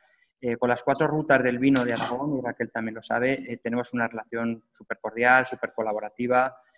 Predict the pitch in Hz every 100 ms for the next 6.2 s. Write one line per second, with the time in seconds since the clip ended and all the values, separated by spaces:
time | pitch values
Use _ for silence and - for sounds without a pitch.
0 | - _ _ _ 127 127 131 147 - 143
1 | 135 147 147 - - _ 151 - 135 151
2 | 151 151 135 123 123 120 120 120 120 117
3 | 135 - 139 135 135 131 143 147 135 123
4 | 123 127 135 139 143 143 156 _ _ -
5 | 120 - 135 - 151 135 131 117 117 127
6 | 135 147